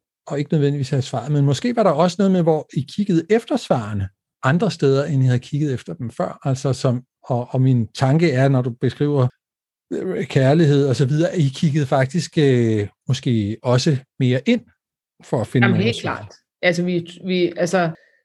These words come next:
Speaker 2: vi turde jo bringe en større del af os selv i spil, fordi
Speaker 1: Mm.
Speaker 2: der var en meget høj psykologisk tryghed også.
Speaker 1: Ja.
Speaker 2: Ikke? Altså, øhm,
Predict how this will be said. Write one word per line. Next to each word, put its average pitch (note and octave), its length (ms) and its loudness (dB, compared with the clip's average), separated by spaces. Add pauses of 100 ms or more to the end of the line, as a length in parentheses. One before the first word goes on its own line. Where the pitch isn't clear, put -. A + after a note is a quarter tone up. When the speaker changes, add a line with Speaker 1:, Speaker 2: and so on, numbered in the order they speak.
(800)
Speaker 2:
vi F#3 120 -2
turde B3 320 0
jo A#3+ 60 2
bringe F3+ 300 0
en F3+ 80 -4
større G3+ 360 0
del A3+ 220 0
af F3+ 60 2
os E3+ 120 -2
selv A#3+ 260 0
i F3+ 60 4
spil, F#3+ 520 -2 (280)
fordi G3 200 0
Speaker 1:
Mm. F#3 40 -6
Speaker 2:
der F#3+ 80 2
var F3 180 2
en F#3 100 2
meget F3+ 300 0
høj F#3 240 0
psykologisk F#3+ 600 -2
tryghed - 420 -2
også. - 400 -10 (300)
Speaker 1:
Ja. F2 100 -6 (260)
Speaker 2:
Ikke? F3 160 -4 (320)
Altså, F3 460 2
øhm, D#3+ 580 -2